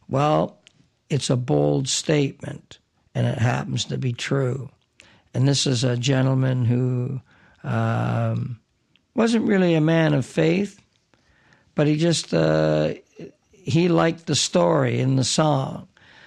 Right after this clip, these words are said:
So, uh, I thought about it and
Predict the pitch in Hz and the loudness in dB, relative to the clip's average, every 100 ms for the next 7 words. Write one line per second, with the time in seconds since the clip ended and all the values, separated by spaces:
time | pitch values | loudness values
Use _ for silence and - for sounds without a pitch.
0 | - - - 131 123 120 123 - 139 131 | -18 -6 -2 0 0 -2 -2 -4 -2 0
1 | 165 160 151 135 143 147 160 170 131 135 | 2 2 2 2 2 2 0 -2 -2 -2
2 | 139 139 139 156 | -2 -2 -4 -6